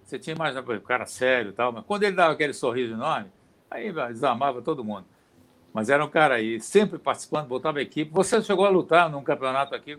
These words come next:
com um, o, um dos, ah, faixa preta dele. Que eu, agora eu tô tentando me lembrar o nome dele, mas enfim. Você chegou a lutar, a final, uma final com, com um aluno do Roberto. Você que eu digo, o Ju-, Silvio, né?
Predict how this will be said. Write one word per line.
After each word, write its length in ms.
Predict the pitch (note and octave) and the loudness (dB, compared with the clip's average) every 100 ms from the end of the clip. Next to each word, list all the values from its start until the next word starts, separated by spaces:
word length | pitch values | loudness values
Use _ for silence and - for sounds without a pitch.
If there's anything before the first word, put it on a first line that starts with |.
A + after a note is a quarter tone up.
| - | -4
com 200 | E3 F3+ F3+ | 0 0 -4
um, 200 | F3+ F3+ F#3 _ _ _ - | -6 -4 -6 _ _ _ -4
o, 720 | D3 C#3+ C3+ B2+ B2+ C3+ E3 | 0 2 2 0 -2 -2 -2
um 40 | |
dos, 440 | D#3 C#3 A#2+ - - | 0 -2 -4 -6 0
ah, 320 | A#2+ A#2 A2 G#2 - | 2 4 2 -2 -4
faixa 240 | - B2+ D3 | 0 0 0
preta 300 | C#3+ D3 E3+ | 0 2 2
dele. 260 | C#3 B2+ - _ _ _ _ _ _ | 0 -2 -6 _ _ _ _ _ _
Que 80 | - | -4
eu, 180 | A#2+ A2+ | -4 -2
agora 340 | A#2 A#2 B2 C3 | -2 2 2 2
eu 20 | |
tô 120 | B2 | 0
tentando 400 | A#2 A2+ B2 A#2+ | 0 2 2 2
me 80 | A2 | 2
lembrar 300 | A2 A2 A#2 | 2 2 2
o 60 | |
nome 220 | A2+ A2 G#2 | 4 2 2
dele, 200 | G#2+ G#2+ | -2 0
mas 200 | B2 B2 | 0 2
enfim. 280 | B2 A2+ - _ _ - _ _ - | 2 -2 -2 _ _ -20 _ _ 0
Você 260 | B2 D#3 | 6 6
chegou 240 | D3 D#3+ E3+ | 8 8 8
a 40 | |
lutar, 320 | D#3+ - B2+ | 6 4 2
a 40 | C#3 | 2
final, 460 | - C#3+ C3+ D#3 A#2+ | 4 6 8 8 4
uma 160 | C3 | 0
final 400 | C#3 C#3+ B2 D3 | 2 2 4 2
com, 280 | D3 F3 D#3+ | 2 -6 -6
com 220 | E3 D#3 | -12 -8
um 60 | C#3+ | -6
aluno 220 | B2+ C3+ | -6 -6
do 80 | C#3+ | -2
Roberto. 340 | D3+ C3 G#2+ - _ _ _ _ _ _ _ _ _ _ _ _ _ _ _ _ _ _ _ _ | -2 -2 -6 -10 _ _ _ _ _ _ _ _ _ _ _ _ _ _ _ _ _ _ _ _
Você 300 | A2+ A#2 D3 | -2 2 2
que 60 | C#3 | 4
eu 60 | |
digo, 160 | A#2+ D3+ | 2 2
o 60 | |
Ju-, 160 | A#2+ B2+ | 2 -2
Silvio, 360 | - C#3 F#2+ | 4 4 4
né? 100 | G#2+ | -2